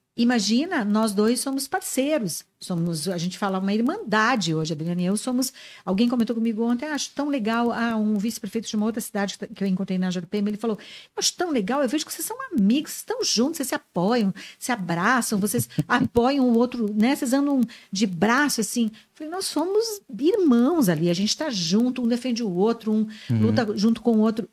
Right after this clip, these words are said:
Speaker 1: Imagina aqueles outros que tinham na
Speaker 2: Que era um
Speaker 1: sala
Speaker 2: acordo,
Speaker 1: ao lado
Speaker 2: né?
Speaker 1: alguém que eles nem confiavam, nem gostavam, que era solitária essa caminhada.
Speaker 2: Era demais,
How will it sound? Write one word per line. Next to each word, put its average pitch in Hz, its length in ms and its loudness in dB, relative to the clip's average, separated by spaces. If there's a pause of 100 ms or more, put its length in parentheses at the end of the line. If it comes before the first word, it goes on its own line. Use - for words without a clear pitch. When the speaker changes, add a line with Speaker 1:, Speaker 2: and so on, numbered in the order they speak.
Speaker 1:
Imagina 214 880 0 (240)
aqueles 196 400 -2
outros 190 340 0
que - 120 -8
tinham 226 280 2 (380)
na 214 140 2
Speaker 2:
Que - 60 6
era 135 80 4
um 143 40 4
Speaker 1:
sala 156 240 4
Speaker 2:
acordo, 160 260 6
Speaker 1:
ao - 60 2
lado 240 180 4
Speaker 2:
né? 262 60 4
Speaker 1:
alguém 262 360 2
que 320 100 -2
eles 277 240 0
nem 277 260 2
confiavam, 254 640 0
nem 254 200 2
gostavam, 254 480 0 (260)
que - 80 -8
era 277 120 -2
solitária 285 920 2
essa 220 160 2
caminhada. 185 500 2
Speaker 2:
Era 98 180 4
demais, 113 300 4